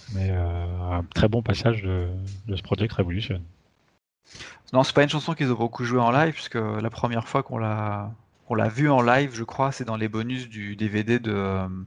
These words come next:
Speaker 2: du, du match-up entre Linkin Park et Jay-Z. Et on, on les voit jouer, euh, It's Going Down. Et, euh, enfin, moi, je me souviens en tout cas qu'à cette époque-là, c'était la première fois que je voyais cette chanson, euh,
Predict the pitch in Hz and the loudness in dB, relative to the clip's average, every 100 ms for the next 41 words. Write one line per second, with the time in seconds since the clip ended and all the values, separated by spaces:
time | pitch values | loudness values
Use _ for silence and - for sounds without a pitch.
0 | - - - - - - - - - 135 | -14 -12 -12 -12 -14 -12 -12 -14 -16 -14
1 | 107 104 104 107 101 110 - 139 135 117 | -10 -10 -10 -10 2 2 4 2 2 0
2 | - 113 110 113 110 120 123 117 107 110 | -2 -4 -4 -6 -2 0 0 -4 -2 -2
3 | 110 143 - _ _ _ _ - 110 104 | -2 -6 -10 _ _ _ _ -8 -6 -6
4 | 104 104 101 101 110 110 127 139 123 135 | -6 -6 -6 0 0 4 8 8 6 4
5 | 139 131 110 104 110 113 120 113 117 123 | 4 2 2 -2 -6 -2 0 0 2 0
6 | 117 104 98 98 95 95 95 - 101 117 | 0 -4 -6 -6 -6 -8 -8 -2 0 4
7 | 123 117 113 120 135 - 135 - 110 113 | 2 0 -4 -2 -2 -2 -4 -2 -6 -4
8 | 104 - 139 - 107 104 - 120 110 147 | -4 -2 -4 -2 -2 0 2 2 0 -2
9 | 135 110 107 - 117 - 107 - 131 110 | -4 -4 -4 -6 -8 -8 -8 -6 -6 -4
10 | 101 | -6